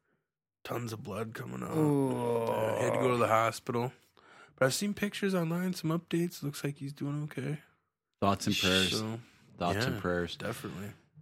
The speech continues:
Speaker 3: How do you split your butt doing a Bronco Buster? I mean, it's
Speaker 2: He must have gone in there with some legit force.
Speaker 3: There must not have been any padding on that turnbuckle at all.
Speaker 1: Who knows what kind of ring it was
Speaker 3: Yeah.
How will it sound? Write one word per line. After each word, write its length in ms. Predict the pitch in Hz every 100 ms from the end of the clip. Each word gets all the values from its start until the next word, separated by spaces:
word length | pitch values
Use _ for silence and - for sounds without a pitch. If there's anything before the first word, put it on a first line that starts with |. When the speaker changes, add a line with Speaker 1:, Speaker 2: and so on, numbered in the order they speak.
| _ _
Speaker 3:
How 100 | 170
do 60 | 185
you 120 | 110
split 400 | - - 139 -
your 160 | 95
butt 460 | 76 - 101 107 -
doing 280 | 85 80 80
a 60 | 76
Bronco 560 | - 87 95 104 78
Buster? 480 | 65 69 71 - 73 76
I 40 |
mean, 160 | 82 78
it's 240 | 78 - - _ _ _ _ _ _
Speaker 2:
He 100 | 143
must 300 | 143 117 -
have 100 | 107
gone 240 | 104 101
in 160 | 104 101
there 120 | 98
with 120 | 95
some 180 | - 80 - - 113
legit 460 | 113 95 110 104 - _
force. 320 | 107 110 104
Speaker 3:
There 80 | 98
must 160 | 98 -
not 60 |
have 60 | 95
been 100 | 92
any 140 | 87
padding 380 | 76 95 113 82
on 120 | 65 67
that 120 | -
turnbuckle 520 | 104 120 - - 65
at 60 | -
all. 160 | 98
Speaker 1:
Who 100 | 120
knows 320 | 110 104 98 104
what 120 | -
kind 240 | 107 101
of 80 | 98
ring 200 | 98 98
it 100 | 95
was 420 | 98 98 104 - - - -
Speaker 3:
Yeah. 240 | 80